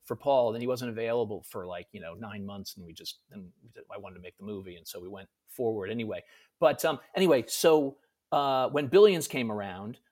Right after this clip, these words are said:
um, they were int-, you know, he was certainly on, on the list of, like, this would,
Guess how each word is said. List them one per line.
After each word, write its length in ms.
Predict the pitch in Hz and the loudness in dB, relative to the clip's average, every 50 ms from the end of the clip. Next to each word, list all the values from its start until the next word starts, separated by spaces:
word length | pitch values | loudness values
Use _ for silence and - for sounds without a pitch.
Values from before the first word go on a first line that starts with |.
| _ _ - | _ _ -6
um, 560 | 131 131 123 123 120 113 117 113 117 120 - - _ _ _ _ _ _ _ _ _ _ _ _ _ - 120 | -4 -2 -2 -2 -2 -2 -4 -6 -8 -10 -14 -18 _ _ _ _ _ _ _ _ _ _ _ _ _ -4 2
they 200 | 113 139 135 139 | 4 6 6 6
were 360 | 131 131 127 123 117 - - _ _ _ _ _ _ - | 6 4 2 2 0 -2 -6 _ _ _ _ _ _ 0
int-, 240 | 208 247 226 - - | 0 2 2 0 0
you 100 | 165 143 | 0 0
know, 80 | 127 | 0
he 80 | 110 127 | 0 0
was 100 | 123 117 | -2 -4
certainly 320 | - - - 123 - 123 120 | -4 -4 -4 -6 -4 -4 -2
on, 260 | 120 131 127 123 120 - - | 0 0 0 -2 -4 -2 2
on 160 | 143 151 143 | 2 2 2
the 80 | 117 110 | 2 2
list 400 | 131 160 165 117 - - - - | 4 6 4 4 4 0 -6 -6
of, 140 | 110 104 110 | -8 -6 -4
like, 200 | 117 113 104 - | -4 -4 -4 -2
this 220 | - 127 - - | -2 -2 -2 -2
would, 120 | 127 110 | -4 -6